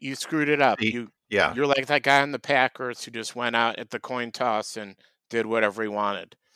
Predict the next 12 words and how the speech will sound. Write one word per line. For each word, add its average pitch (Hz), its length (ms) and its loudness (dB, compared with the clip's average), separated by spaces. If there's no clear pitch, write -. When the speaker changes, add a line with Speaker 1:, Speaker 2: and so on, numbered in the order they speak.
Speaker 2:
Oh, 104 320 4
Martin, 113 540 2
please. 76 540 -8
Okay. 85 460 -2
Really? 101 520 6
Speaker 1:
Yeah. 107 240 2
Speaker 2:
Okay. 87 420 -6
All 120 80 8
right. 120 220 10
Speaker 1:
Learn 143 180 2
the 160 80 2
rules. 139 640 4